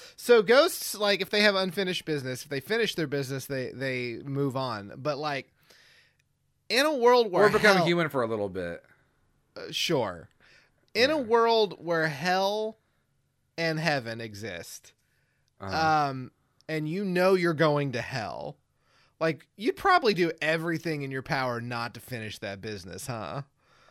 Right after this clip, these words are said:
Speaker 2: How would you know you're going to hell?
Speaker 1: Like, if you were a bad, bad man,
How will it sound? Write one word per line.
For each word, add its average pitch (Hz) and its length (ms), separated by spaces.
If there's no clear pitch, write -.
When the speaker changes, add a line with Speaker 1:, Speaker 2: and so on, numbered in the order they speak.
Speaker 2:
How 143 160
would 196 140
you 202 80
know 190 60
you're 175 120
going 170 160
to 147 60
hell? 110 340
Speaker 1:
Like, 185 240
if 196 160
you 208 140
were 233 160
a 196 60
bad, 156 400
bad 139 280
man, 113 480